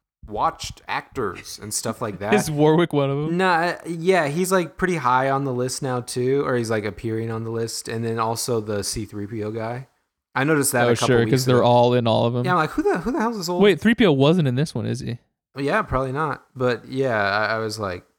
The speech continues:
Speaker 1: "What the, who, who the hell's this old, old guy? This old British white guy. I'm not watching movies with him." And then it turns out it's C three P O and all these,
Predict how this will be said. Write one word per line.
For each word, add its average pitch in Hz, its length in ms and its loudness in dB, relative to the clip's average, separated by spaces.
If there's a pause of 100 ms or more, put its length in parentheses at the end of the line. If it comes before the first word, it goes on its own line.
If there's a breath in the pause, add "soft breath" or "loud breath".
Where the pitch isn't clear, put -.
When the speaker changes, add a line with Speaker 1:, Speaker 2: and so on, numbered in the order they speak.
(280)
Speaker 1:
"What 180 180 -8
the, 175 120 -8
who, 185 300 -6
who 214 80 -4
the 247 100 -6
hell's 190 220 -4
this 156 120 -10
old, 151 320 -8 (160)
old 139 220 -8
guy? 98 280 -6 (320)
This 156 60 -12
old 143 220 -6
British 120 320 -4
white 120 160 -4
guy. 98 180 -4
I'm 120 80 -8
not 117 140 -6
watching 101 260 -8
movies 98 300 -10
with 95 140 -16
him." 120 240 -10
And 101 100 -10
then 101 80 -10
it 101 160 -14
turns 107 260 -12
out 104 180 -10
it's 101 120 -14
C - 180 -12
three 131 180 -12
P 110 180 -12
O 117 80 -12
and 117 80 -12
all 117 140 -12
these, - 340 -20